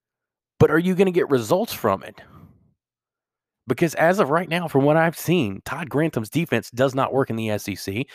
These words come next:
It does not work at Florida. So, if I'm Dan Mullen, I take a page out of Nick Saban's book.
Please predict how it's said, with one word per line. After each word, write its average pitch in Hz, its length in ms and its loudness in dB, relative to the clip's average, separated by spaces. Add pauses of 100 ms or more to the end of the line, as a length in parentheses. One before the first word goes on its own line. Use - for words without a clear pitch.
(140)
It 113 140 -4
does 123 220 2
not 131 180 0
work 113 180 0
at 151 120 -4
Florida. 202 380 -2 (3500)
So, 113 400 -6 (540)
if 131 160 -8
I'm 165 180 -2
Dan 170 240 0
Mullen, 147 400 0 (520)
I 107 100 0
take 160 240 -4
a - 20 -4
page 147 260 2
out 147 140 2
of 147 60 -2
Nick 151 120 -2
Saban's 147 380 -2
book. - 320 -4